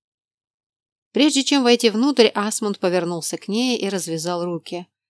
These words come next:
Потом ноги, а дальше, о боги, он помог ей спешиться. Но это не явилось приступом жалости или сострадания, о чем ясно дали понять его слова. «Для хозяев постоялого двора ты моя жена».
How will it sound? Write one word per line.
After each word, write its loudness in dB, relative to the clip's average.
Потом -4
ноги, 0
а 0
дальше, -2
о 0
боги, 0
он 0
помог -2
ей -2
спешиться. -4
Но 4
это 2
не 8
явилось 6
приступом 0
жалости 2
или 4
сострадания, 2
о -2
чем -2
ясно -2
дали 0
понять -4
его -6
слова. -8
«Для 0
хозяев 2
постоялого 2
двора 2
ты 0
моя 2
жена». -4